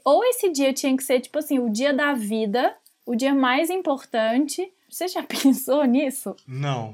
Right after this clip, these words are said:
Speaker 2: você sempre vem
Speaker 1: Tipo,
Speaker 2: com uns, uns
Speaker 1: Dia das
Speaker 2: questionamentos bem malucos também.
Speaker 1: Mas assim, Dia das Bru-, olha, Dia das Bruxas. Beleza, ué, e daí? Vamos comemorar o eu, o viver,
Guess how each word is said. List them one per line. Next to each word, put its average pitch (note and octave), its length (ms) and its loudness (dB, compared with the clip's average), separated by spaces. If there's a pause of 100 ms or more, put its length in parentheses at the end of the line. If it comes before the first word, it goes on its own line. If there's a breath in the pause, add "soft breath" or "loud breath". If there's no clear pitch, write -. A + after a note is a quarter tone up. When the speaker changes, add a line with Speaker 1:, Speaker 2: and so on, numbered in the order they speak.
(160)
Speaker 2:
você C3+ 320 -10
sempre D3+ 360 -12
vem E3+ 100 -10
Speaker 1:
Tipo, F3+ 280 -6
Speaker 2:
com D3 180 -8
uns, - 240 -12
uns C#3 220 -6
Speaker 1:
Dia E4 140 -2
das F#4+ 40 0
Speaker 2:
questionamentos F#4+ 760 -2
bem B2+ 180 -8
malucos C#3 560 -10
também. A#2+ 400 -12 (340 loud breath)
Speaker 1:
Mas A4 300 -2
assim, G4 340 2
Dia D#4 220 4
das F4 320 2
Bru-, B3+ 280 -2
olha, C#4+ 360 2
Dia A#3 180 -2
das C#4+ 240 -4
Bruxas. A#3 640 -4 (340 soft breath)
Beleza, F4+ 600 0
ué, A#3+ 300 4
e - 60 -2
daí? D4+ 320 2
Vamos C4 300 -2
comemorar C#4+ 560 2
o C4 160 2
eu, G#3 340 2 (280)
o A#3+ 100 -2
viver, A3 480 0